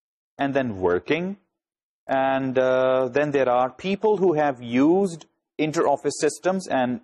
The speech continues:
it was, like, used as external systems. And then interchange, I said made available.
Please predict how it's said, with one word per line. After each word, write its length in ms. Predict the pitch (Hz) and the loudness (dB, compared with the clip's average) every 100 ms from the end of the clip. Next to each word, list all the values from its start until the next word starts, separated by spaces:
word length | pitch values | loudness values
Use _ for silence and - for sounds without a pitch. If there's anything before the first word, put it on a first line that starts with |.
| _ | _
it 240 | - 123 - | -6 -6 0
was, 360 | 127 117 - | 0 0 -6
like, 240 | - 107 101 | -4 -4 -2
used 340 | 107 110 104 | -4 -4 -2
as 200 | 98 90 | -2 -2
external 500 | 92 - - 127 147 | -8 -10 -4 0 0
systems. 580 | 143 160 - 190 202 - _ _ _ _ - | 0 -2 0 -4 -4 -10 _ _ _ _ -6
And 200 | 131 139 | -4 0
then 220 | 165 170 - | 0 -2 -6
interchange, 760 | 170 165 202 - 202 202 202 - | -6 -2 -4 -2 -2 0 -2 -2
I 200 | 131 123 | -2 -2
said 380 | 117 123 117 110 _ | 0 -2 -2 -6 _
made 500 | 110 110 113 123 117 _ - | -6 0 2 2 -2 _ -18
available. 600 | 95 90 85 180 240 | -6 -4 -2 -2 -4